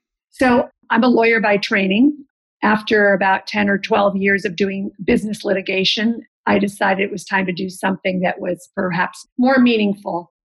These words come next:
Right at that time, I have a very good friend, Maria Shriver, who was becoming the First Lady of California at the time. And she said, "Let's do this together because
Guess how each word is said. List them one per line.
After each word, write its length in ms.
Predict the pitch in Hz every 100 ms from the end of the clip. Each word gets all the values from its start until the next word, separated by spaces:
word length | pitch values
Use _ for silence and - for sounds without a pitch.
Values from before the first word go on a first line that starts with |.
| 226
Right 240 | 226 247
at 120 | 269
that 220 | 226 226 -
time, 440 | 214 208 202 208 208
I 420 | 196 190 185 196 _ _ -
have 200 | 226 226
a 60 | 202
very 220 | 202 208
good 180 | 214 214
friend, 260 | 202 208
Maria 240 | 196 190 196
Shriver, 560 | - 202 202 254 277 _ _ _ -
who 80 | 220
was 160 | 208
becoming 400 | 208 - 202 202
the 80 | 196
First 240 | 202 196 -
Lady 240 | 202 196
of 120 | 185 -
California 720 | 185 180 170 226 233 226 -
at 80 | 220
the 80 | 202
time. 480 | - 202 196 202 202 _ -
And 180 | 220 208
she 160 | 240 220
said, 460 | - 196 190 196 _ _ 233
"Let's 240 | 247 -
do 140 | 214 202
this 240 | 214 214
together 560 | 202 190 196 202 202 196
because 680 | 185 - 185 185 185 -